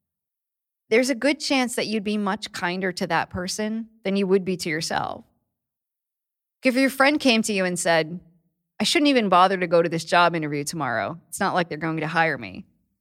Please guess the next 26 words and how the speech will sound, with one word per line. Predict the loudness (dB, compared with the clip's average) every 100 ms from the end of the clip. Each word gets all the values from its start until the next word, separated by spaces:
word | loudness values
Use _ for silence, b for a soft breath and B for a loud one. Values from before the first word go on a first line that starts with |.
| _ _ _ _ _ _ _ _ _
You | -14
probably | -8 -2 0 2
have | 2 0
some | -2 -2
nice | -2 -2 -6
words | -6 -6 -6 -8
to | -6
respond | -6 -4 -4 -2 -2
to | -4
them | -4 -4
with. | -4 -4 -2
You |
might | 0 0
say, | 0 0 0 -4 b b b b _ _
"Well, | 0
you're | 4 6
well | 8 6
qualified. | 6 6 6 2 -2 -2 -6 _ _ _ _ -4
They | 0
wouldn't | 2 4
have | 4
invited | 2 2 2 2 0
you | -2
to | -2 -8 -8
the | -6
interview | -4 -2 -2 -2 -2 -4